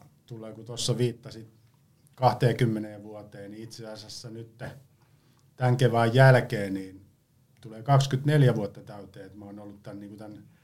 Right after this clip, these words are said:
liikunnanohjaaja koulutuksen parissa – parissa. Ja kyllähän sekin niinku oikeastaan lähti silloin aikoinaan. Se oli vuosi tuhat yhdeksänsataayhdeksänkymmentäyksi, kun tota liikunnanohjaaja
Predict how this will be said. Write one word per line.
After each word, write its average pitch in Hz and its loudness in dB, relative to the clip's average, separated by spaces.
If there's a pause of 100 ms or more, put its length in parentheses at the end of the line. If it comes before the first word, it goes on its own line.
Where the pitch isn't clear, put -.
(200)
liikunnanohjaaja 101 -16 (920)
koulutuksen 113 -2
parissa – 101 -4 (880)
parissa. 113 -4
Ja 107 -2
kyllähän 135 8
sekin 147 8
niinku 135 10
oikeastaan 131 6
lähti 131 2
silloin 113 -12
aikoinaan. 107 -2 (1080)
Se - -18
oli 123 -10
vuosi 135 4
tuhat 131 0
yhdeksänsataayhdeksänkymmentäyksi, 135 6 (280)
kun 104 -18
tota 104 -18 (960)
liikunnanohjaaja 107 -16